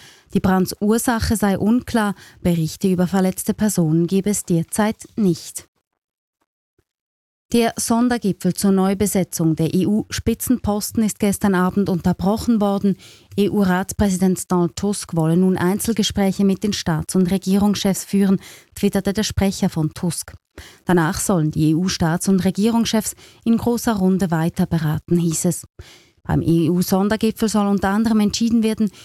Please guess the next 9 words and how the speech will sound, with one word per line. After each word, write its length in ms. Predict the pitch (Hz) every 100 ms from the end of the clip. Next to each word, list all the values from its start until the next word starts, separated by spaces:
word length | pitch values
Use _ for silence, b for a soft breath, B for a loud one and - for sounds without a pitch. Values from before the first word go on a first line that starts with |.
| B -
wer 140 | 214
die 100 | 226
Nachfolge 640 | 190 190 - 170 151 160
von 160 | 156 160
Kommissionspräsident 1040 | - 165 - 175 185 - 196 170 185 175
Jean-Claude 420 | 180 156 196 190
Juncker 320 | 208 214 - 170
antreten 580 | 165 - 185 165 180
wird. 180 | 180 170